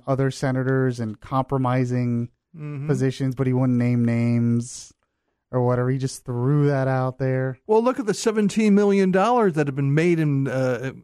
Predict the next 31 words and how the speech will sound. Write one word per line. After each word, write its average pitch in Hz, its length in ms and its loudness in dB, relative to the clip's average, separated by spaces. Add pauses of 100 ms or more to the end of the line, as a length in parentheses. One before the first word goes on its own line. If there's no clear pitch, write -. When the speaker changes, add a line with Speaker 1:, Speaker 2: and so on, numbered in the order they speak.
(160)
Speaker 2:
uh, 131 60 -10
payments - 380 4
Speaker 1:
Yeah. - 40 0
Speaker 2:
that 165 60 4
have 147 100 0
been 147 140 2
made, 160 220 2 (300)
uh, 147 80 -4 (140)
to 147 160 2
congressional 170 560 -2
people, 143 480 -2 (420)
uh, 120 180 -2
on 190 220 2
behalf 139 320 2
of 120 80 -10
congressional 120 560 -2
people 123 360 -6
to 123 240 -4
hush 127 280 -4
up - 260 -8
things. 90 400 -18 (360)
Seventeen 254 680 -2
million 262 360 2
dollars! 247 720 0 (240)
Come - 140 -4
on. 247 420 2 (120)
Speaker 1:
<laughs> 254 120 -2
And 262 140 4
it's, 294 180 0
you 277 60 4
know, 285 340 2